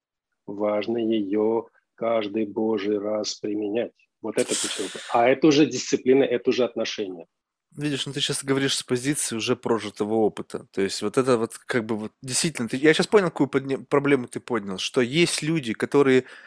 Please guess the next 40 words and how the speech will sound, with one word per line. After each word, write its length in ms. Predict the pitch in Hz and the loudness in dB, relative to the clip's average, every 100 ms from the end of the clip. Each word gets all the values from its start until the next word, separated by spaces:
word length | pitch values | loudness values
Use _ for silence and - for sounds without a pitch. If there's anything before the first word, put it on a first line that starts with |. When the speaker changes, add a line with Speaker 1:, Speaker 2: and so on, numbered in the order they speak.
| - - - | -20 -10 0
Speaker 2:
а, 280 | 110 107 - _ - | 2 2 -2 _ 0
переживали 880 | 139 139 143 147 156 147 113 104 104 - _ | 2 2 2 4 6 6 2 -2 -4 -12 _
достаточно 720 | _ 131 131 147 135 - - 110 | _ -4 2 4 4 0 -4 -8
такой 260 | 120 127 | -4 -2
насыщенный 680 | 120 131 - 156 - 123 117 | 0 0 0 2 2 0 -4
экспириенс, 640 | - - 220 220 151 - | -6 -4 0 2 2 0
но 100 | 139 | -6
впоследствии 760 | 123 - 131 - 202 196 - 131 | -4 -2 -2 2 2 2 -2 -2
каждый 380 | - 165 151 135 | 2 2 2 4
раз, 220 | 151 143 | 4 4
грубо 240 | 131 127 127 | -2 -4 0
говоря, 380 | 131 131 143 | 4 6 4
проходят 480 | 135 135 131 143 127 | 4 -2 -2 2 2
тем 200 | - 131 | 0 -4
же 80 | 127 | -2
самым 260 | - 131 127 | 2 2 2
путем, 420 | 143 - 226 208 | -4 2 2 0
не 220 | 139 160 | -4 -2
сок-, 260 | 147 - - | -2 -6 -10
не 140 | 143 147 | -10 2
делая 240 | 170 143 | 4 4
шорткат 500 | - 139 - - 185 | 4 2 2 4 4
за 80 | 139 | 2
счет 180 | - - | -8 -4
того, 200 | 139 151 | -2 -2
что 180 | - 131 | 0 -2
Speaker 1:
Мгм. 80 | |
Speaker 2:
вот 80 | 190 | 0
этот 220 | 127 123 | 0 -2
вот 180 | 117 - | -6 -6
укорачивание 640 | 123 123 139 139 - 131 120 | -6 0 4 4 4 -2 -2
the 80 | 120 | 4
learning 360 | 123 117 101 | 4 4 0
curve. 240 | - 107 - - - - - - 139 | -4 -6 -6 -16 -16 -14 -14 -6 -2
Я, 100 | 147 | 4
я, 180 | 160 170 | 6 8
я 160 | 180 | 8
понял, 320 | 190 196 143 110 | 6 6 6 4
но 140 | 147 | 4
вот, 180 | 151 | 2